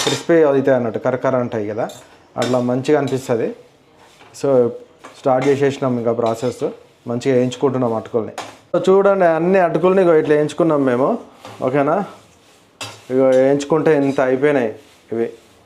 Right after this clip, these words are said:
ఒక మూడు పావు కిలోలు ఉంటాయి అటుకులు ఇవి. వీటిని వేయించితే ఇగో దీని నిండా అయిపోయినాయి, బేషన్ నిండా అయిపోయింది. So ఇక నెక్స్ట్ ప్రాసెస్ చూసేద్దాం ఇక ఎట్లా ఫ్రై చేసుకోవాలి అని,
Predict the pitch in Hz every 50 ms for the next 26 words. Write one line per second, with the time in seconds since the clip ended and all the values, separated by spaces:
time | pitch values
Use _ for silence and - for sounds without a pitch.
0 | _ _ - - - 123 127 - 143 135 131 127 123 123 123 123 120 120 117 120
1 | 123 135 143 143 139 139 135 131 135 135 139 147 151 147 143 139 135 127 120 127
2 | 123 113 110 104 - - - 120 117 110 107 120 156 214 - - - - - -
3 | 117 117 123 117 127 123 127 131 127 - - 170 139 131 117 120 123 120 120 120
4 | 120 127 135 131 123 120 - 127 120 113 107 104 113 117 110 - 131 123 120 120
5 | 123 123 123 120 117 - 127 117 107 107 127 - - - - _ _ _ _ _
6 | _ - _ _ - - 139 135 135 131 127 127 123 123 120 123 120 - - 151
7 | 139 135 131 135 143 156 147 135 135 127 135 135 127 131 127 120 117 117 113 113
8 | 104 101 - - - 117 107 - 143 143 139 131 131 127 127 123 120 - 127 120
9 | 113 113 110 107 107 104 104